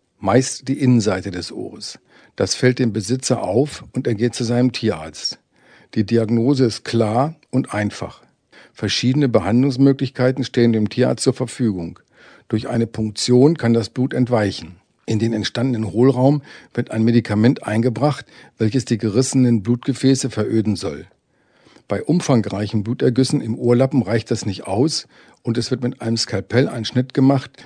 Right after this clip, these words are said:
durch den die größere Menge Blut entweichen kann. Durch den Schnitt kann auch eine Drainage gelegt werden, die weiter zufließendes Blut sofort nach außen transportiert. In der Regel verstopft diese Drainage allerdings recht schnell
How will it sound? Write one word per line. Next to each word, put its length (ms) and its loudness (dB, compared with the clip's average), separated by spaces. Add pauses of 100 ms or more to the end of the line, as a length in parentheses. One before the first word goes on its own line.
durch 200 -6
den 180 0
die 100 -2
größere 440 2
Menge 240 4
Blut 300 0
entweichen 540 -2
kann. 360 -12 (720)
Durch 180 2
den 160 2
Schnitt 440 0 (140)
kann 180 0
auch 160 -4
eine 180 0
Drainage 500 0
gelegt 380 -6
werden, 400 -6 (240)
die 160 -4
weiter 320 2
zufließendes 720 -2
Blut 320 -2
sofort 440 -4
nach 160 -4
außen 280 -2
transportiert. 800 -10 (640)
In 120 -2
der 200 0
Regel 280 6
verstopft 520 -2
diese 180 0
Drainage 540 0
allerdings 520 -2
recht 200 -4
schnell 380 2